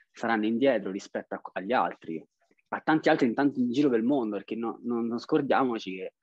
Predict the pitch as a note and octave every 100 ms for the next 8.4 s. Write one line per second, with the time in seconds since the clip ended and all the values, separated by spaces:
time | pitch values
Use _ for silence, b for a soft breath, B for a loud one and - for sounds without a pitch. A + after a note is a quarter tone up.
0 | b b - B2+ B2+ C3 A2 F#2 F2+ G#2
1 | B2 C3 B2+ B2+ G#2 C3 C#3+ G#2+ G2 F#2
2 | A2 A2 F2 - D#2+ D#2 - F2+ F2+ F#2+
3 | G#2 C#3+ D#3 B2 G#2+ G#2+ G2+ A2 A2 G2+
4 | G2 F#2 G2 - C#3 G#2 E2+ E2 G2 G#2+
5 | A2+ C3 A2+ A2 A2 G2+ G2+ C3+ G2 E2+
6 | F#2+ G2 G#2+ A2 - A2+ B2+ A#2 A2+ G2+
7 | F2 - B2+ C#3 - D#3 A#2+ A2 A#2+ A#2+
8 | A#2+ B2 G2 F2+